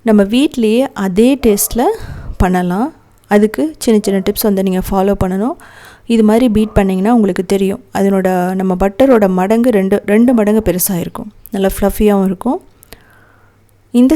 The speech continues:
ஸ்டேஜில் நம்ம மாவு மிக்ஸ் பண்ணணும். மாவுனா நீங்க வந்து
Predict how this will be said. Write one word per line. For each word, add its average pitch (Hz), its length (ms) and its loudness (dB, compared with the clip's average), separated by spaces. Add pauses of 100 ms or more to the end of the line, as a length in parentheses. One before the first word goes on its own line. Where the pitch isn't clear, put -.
(120)
ஸ்டேஜில் 214 380 -2 (360)
நம்ம 196 240 0
மாவு 190 320 2
மிக்ஸ் 196 320 0
பண்ணணும். 180 340 -2 (1600)
மாவுனா 277 440 2
நீங்க 226 220 2
வந்து 247 500 0